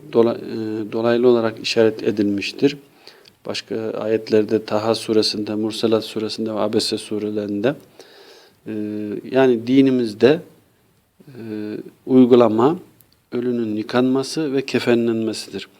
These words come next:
Di-, cenazelerin, e, yakılması hakkında hiçbir uygulama yapılmamıştır ve dinen de uygun değildir.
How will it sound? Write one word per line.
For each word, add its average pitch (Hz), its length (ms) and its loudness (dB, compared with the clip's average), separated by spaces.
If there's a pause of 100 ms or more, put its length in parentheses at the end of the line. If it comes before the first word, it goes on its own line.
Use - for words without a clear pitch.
(500)
Di-, - 320 -10
cenazelerin, 127 880 4 (120)
e, 110 420 -8 (240)
yakılması 123 720 0
hakkında 113 540 -6
hiçbir 123 560 4 (800)
uygulama 117 560 0
yapılmamıştır 117 920 -4
ve 127 160 -4
dinen 123 340 2
de 127 40 -4
uygun 120 640 0
değildir. 104 500 4